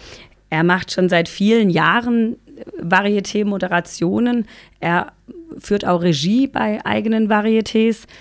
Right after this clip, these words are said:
Er ist im Grunde genommen so ein Allround-Talent. Also er spielt, glaub ich, über sieben Instrumente. Er kommt auch mit einer Puppe. Er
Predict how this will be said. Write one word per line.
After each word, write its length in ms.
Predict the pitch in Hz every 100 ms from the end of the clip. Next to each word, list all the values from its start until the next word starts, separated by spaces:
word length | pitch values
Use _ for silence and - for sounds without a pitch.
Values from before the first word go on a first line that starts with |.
| - - - _ _ -
Er 180 | 151
ist 180 | 202 -
im 120 | 160
Grunde 260 | 151 160 190
genommen 360 | 214 202 190 180
so 180 | 165 160
ein 160 | 170
Allround-Talent. 1080 | - 151 151 143 175 202 - - 160 147 147
Also 220 | 156 160
er 100 | 160
spielt, 520 | - - 185 175 -
glaub 260 | - 165 156
ich, 180 | 151 -
über 240 | 196 202
sieben 320 | 151 190 240
Instrumente. 1040 | 233 196 - - 151 156 226 254 226 226 403
Er 140 | - 165
kommt 360 | - 190 196
auch 220 | - 170 -
mit 180 | 175
einer 220 | - 160 151
Puppe. 460 | - 208 277 269 254 _ _ -
Er 460 | 165 160 160 156